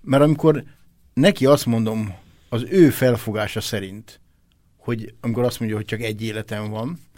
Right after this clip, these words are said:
akkor én tudom, hogy arra gondol, hogy a test halálával megszűnik minden. De hogyha azt vesszük, hogy a szentírások azt tanítják, szinte mindenhol,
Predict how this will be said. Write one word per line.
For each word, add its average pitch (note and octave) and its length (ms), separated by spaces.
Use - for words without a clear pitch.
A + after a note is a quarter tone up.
akkor F3+ 200
én G3+ 120
tudom, B2 240
hogy A#2 120
arra A#2+ 180
gondol, D3+ 340
hogy B2 140
a A2+ 60
test A2+ 260
halálával A#2+ 760
megszűnik A2+ 560
minden. G2 460
De C3 80
hogyha D#3 220
azt A#3+ 160
vesszük, A#2+ 280
hogy A#2 100
a A2+ 60
szentírások A2+ 760
azt A#2 200
tanítják, - 680
szinte G2+ 300
mindenhol, G#2+ 680